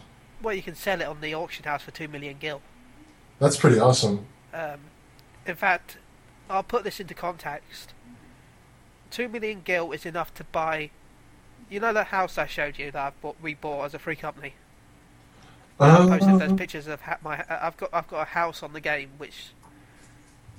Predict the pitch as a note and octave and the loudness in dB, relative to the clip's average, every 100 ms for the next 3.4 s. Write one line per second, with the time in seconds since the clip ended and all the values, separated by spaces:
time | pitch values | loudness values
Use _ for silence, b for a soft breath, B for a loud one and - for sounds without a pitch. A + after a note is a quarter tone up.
0 | - A3+ B3 A#3 G#3+ F#3 E3 F3+ D#3+ D#3 | -6 -4 -4 -6 -6 -6 -2 -2 -2 -8
1 | D#3 F3 - F3+ D#3+ - D#3+ D#3+ D#3 D#3 | -2 -2 -2 -10 -14 -8 -2 -2 0 -2
2 | - D3 C#3+ - - - - - - - | -2 -4 -4 -10 -16 -18 -20 -20 -20 -6
3 | G#2 G#2+ D#3 - | 4 8 8 6